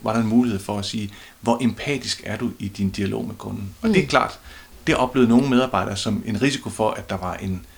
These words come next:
Speaker 1: stærk grad af overvågning, ikke bare i forhold til, hvordan jeg håndterede mit arbejde, men helt ned i, hvilken person er jeg.
Speaker 2: Mm.
Speaker 1: Fordi trackerne kunne pludselig se, at du er cirka sytten procent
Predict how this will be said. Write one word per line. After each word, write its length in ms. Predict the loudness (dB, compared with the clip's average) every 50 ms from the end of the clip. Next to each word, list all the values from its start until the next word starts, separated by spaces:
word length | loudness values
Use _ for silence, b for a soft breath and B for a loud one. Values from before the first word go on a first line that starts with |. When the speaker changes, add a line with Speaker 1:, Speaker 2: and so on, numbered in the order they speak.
| b -8
Speaker 1:
stærk 520 | -8 -4 -2 0 -2 -2 -2 -8 -14 -16 -14 -4
grad 220 | -2 0 0 0 0
af 60 | -4 -2
overvågning, 560 | 0 2 2 2 2 0 0 0 0 0 -2 -2
ikke 120 | -2 -2
bare 160 | -2 -2 0 -2
i 40 |
forhold 220 | -2 -4 -6 -6 -6
til, 80 | -8
hvordan 220 | -8 -8 -6 -4 -4
jeg 80 | -4
håndterede 320 | -4 -4 -4 -4 -4 -4 -4
mit 100 | -4 -2
arbejde, 420 | -2 -4 -4 -4 -8 -10 -10 -14 -18 B B B B B B B
men 120 | 0 0 0
helt 240 | 2 0 -2 2
ned 80 | 4 4
i, 120 | 4 4
hvilken 280 | 2 2 0 0 -2 -6 -12
person 420 | -6 -4 -2 -2 -2 -4 -4 -6 -8
er 120 | -10 -10 -8
jeg. 100 | -10 -10 -12 B B B B
Speaker 2:
Mm. 280 | 4 6 6 6 4 2
Speaker 1:
Fordi 200 | 2 0 2 2
trackerne 400 | 2 4 4 4 4 4 2 2
kunne 120 | 2 -2
pludselig 300 | -4 -4 -4 -4 -4 -4
se, 120 | 0 2 2 2
at 60 | 2 2
du 100 | 2 2
er 60 | 2
cirka 280 | 2 2 2 2 2 0
sytten 340 | 0 0 0 0 0 -2 -4
procent 380 | -2 -2 -2 0 0 -2 -4